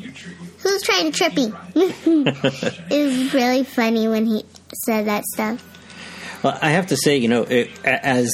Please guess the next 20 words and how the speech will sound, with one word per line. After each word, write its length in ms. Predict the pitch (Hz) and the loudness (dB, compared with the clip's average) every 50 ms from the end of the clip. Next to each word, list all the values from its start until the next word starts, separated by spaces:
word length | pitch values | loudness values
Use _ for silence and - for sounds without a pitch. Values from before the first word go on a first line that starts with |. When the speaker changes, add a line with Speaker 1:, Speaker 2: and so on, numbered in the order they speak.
| - - - | -2 -2 -2
Speaker 2:
as 160 | 135 110 117 | 0 0 0
a 60 | 113 | 0
proud 360 | - - 123 113 107 104 95 | 0 0 0 0 0 0 -2
father, 400 | - - - - - - - 113 - - | -2 -4 -4 -2 -4 -4 -4 -4 -2 -2
it 80 | 131 | 0
was 220 | 113 123 123 117 113 | 2 2 0 2 2
very 240 | 120 143 143 139 | 2 2 4 2
exciting 500 | 123 117 - - 120 117 110 110 107 98 | 2 0 0 2 2 2 2 2 0 0
to 100 | 95 104 | 0 0
see 380 | - - - 120 117 113 110 104 - - - - - - - | -2 0 0 0 2 2 0 -2 -4 -10 -10 -10 -10 -4 0
not 200 | 123 127 135 151 | 2 2 4 4
only 220 | 156 143 135 127 117 | 4 4 4 2 2
your, 240 | 113 113 117 110 | 4 4 2 2
you 180 | 113 - 123 123 | 2 0 0 0
develop 360 | 113 117 110 123 127 123 - | 2 4 4 4 4 4 2
an 120 | 123 110 107 | 0 0 2
interest 420 | 139 143 135 - 127 - - - | 0 0 2 2 0 0 0 -2
in 80 | 110 104 | -2 -2
playing, 460 | - 117 104 98 98 98 98 104 101 | 0 -2 0 0 0 -2 -2 -4 -2
but 240 | - 120 110 107 | 0 0 0 0